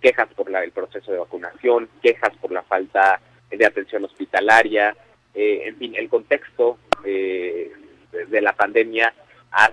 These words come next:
sido, eh, de manera significativa negativa, negativo hacia el presidente. En tercer lugar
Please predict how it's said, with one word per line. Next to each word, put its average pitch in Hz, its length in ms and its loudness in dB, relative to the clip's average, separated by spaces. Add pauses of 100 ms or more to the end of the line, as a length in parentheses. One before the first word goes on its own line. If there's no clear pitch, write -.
(120)
sido, 104 600 0 (100)
eh, 95 480 -4
de 98 80 -4
manera 101 280 -4
significativa 98 560 -4
negativa, 92 680 -2 (260)
negativo 104 460 2
hacia - 160 -10
el - 60 -10
presidente. 87 440 -8 (500)
En 113 100 -10
tercer 151 260 2
lugar 156 380 6